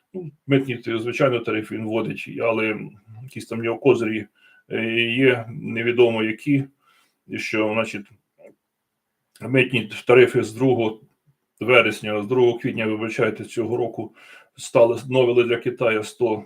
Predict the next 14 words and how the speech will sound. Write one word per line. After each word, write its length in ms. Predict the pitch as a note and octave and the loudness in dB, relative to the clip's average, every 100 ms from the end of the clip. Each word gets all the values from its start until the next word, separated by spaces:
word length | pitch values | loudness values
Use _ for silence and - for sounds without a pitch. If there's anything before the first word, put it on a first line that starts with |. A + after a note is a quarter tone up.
| _ - | _ -6
п'ятдесят 440 | G2+ A#2+ A2+ - | -4 -4 -8 -2
п'ять 220 | C#3+ D3 | -2 0
відсотків, 680 | D3+ C3+ D3 C#3 - C3 - _ | -4 -4 -2 -2 -4 -6 -8 _
потім 440 | - A2+ - G2+ G#2 _ _ _ _ _ - | -4 -4 -4 -8 -10 _ _ _ _ _ -6
тридцять 380 | - D3 D3 C3+ | 0 0 0 -8
відсотків. 720 | C3 C3 C#3+ C3+ C3+ A#2+ - B2 G#2+ A2 A2 A#2 - - | -8 -4 -2 -2 -6 -10 -10 -10 -8 -8 -8 -12 -12 0
Зараз 300 | C3+ C3+ C3 | 2 4 2
Китай 360 | B2 - A#2 | -4 -2 -2
ввів 200 | A#2 B2 | -2 -6
на 120 | A2+ A2+ | -4 -2
американські 640 | A2 A#2 A2+ A2+ G#2 A2+ | -2 -4 -4 -4 -4 -10
товари 500 | A2+ C#3 C#3+ C#3 C#3 _ _ _ _ _ | 0 4 4 4 -4 _ _ _ _ _
митні 840 | G#2 G#2 A2+ B2+ - G#2+ A2 A2 A2 - _ _ | -12 -8 -4 -4 -4 -6 -6 -6 -8 -14 _ _
збори 600 | B2+ A#2 B2 D3 C3 A#2+ | -16 -8 -2 2 2 -2